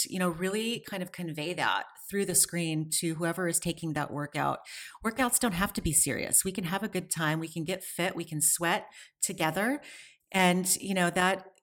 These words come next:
I think that that for me was the most important thing. So looking at who can have a good time, who can be creative, how can you use this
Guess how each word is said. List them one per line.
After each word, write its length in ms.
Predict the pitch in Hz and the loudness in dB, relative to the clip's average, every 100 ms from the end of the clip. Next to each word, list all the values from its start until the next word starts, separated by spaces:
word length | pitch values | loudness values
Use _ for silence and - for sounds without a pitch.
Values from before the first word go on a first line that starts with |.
| 175 | -4
I 140 | - 208 | 0 4
think 200 | 254 - | 2 2
that 120 | - | 0
that 220 | 185 185 | 0 0
for 120 | 202 | -2
me 160 | 185 190 | 0 0
was 160 | 180 | 0
the 80 | 175 | 0
most 260 | 165 165 - | 0 0 0
important 480 | 160 - 151 151 147 | -2 -2 -2 -2 -2
thing. 320 | 95 - - | -2 -4 -2
So 540 | - - 185 175 - - _ _ - | 2 6 6 6 4 -4 _ _ -4
looking 340 | 214 254 254 | -2 4 6
at 160 | 190 151 | 6 2
who 140 | 208 | 2
can 140 | 202 220 | 2 2
have 180 | 202 | 2
a 40 | 202 | 2
good 200 | 170 160 | 2 4
time, 400 | 156 135 139 156 _ - | 6 6 6 2 _ 2
who 120 | 262 | 4
can 160 | 262 269 | 6 4
be 100 | 208 | 4
creative, 580 | - - 156 156 90 - | -4 0 2 4 2 0
how 120 | 196 | 0
can 220 | 202 226 | 2 2
you 100 | 196 | 2
use 460 | 139 160 170 165 - | 0 2 2 2 2
this 280 | 156 156 | 4 4